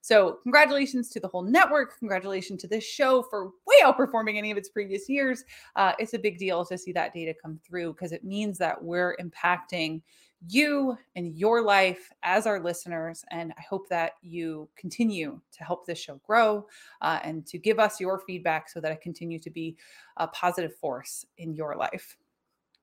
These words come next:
Okay, so let's get through this. Something that I have loved witnessing as a person and as a coach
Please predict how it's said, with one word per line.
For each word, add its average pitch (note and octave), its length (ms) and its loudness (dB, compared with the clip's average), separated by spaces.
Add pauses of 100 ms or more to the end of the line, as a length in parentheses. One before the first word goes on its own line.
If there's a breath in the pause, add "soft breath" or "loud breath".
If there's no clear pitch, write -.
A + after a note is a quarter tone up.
(480)
Okay, G3+ 300 4 (560)
so D#3 160 -4
let's D3+ 180 -4
get D3+ 180 -12
through F3+ 140 -4
this. E3 320 -6 (480 loud breath)
Something C4+ 520 10
that G#3+ 280 4
I G3 220 6
have F#3+ 280 -6
loved F3+ 680 6 (100)
witnessing E3 760 -2
as D#3 240 2
a - 60 -12
person C4+ 480 -2
and G3 200 -4
as F#3 80 -6
a F#3 60 -6
coach F#3 400 -6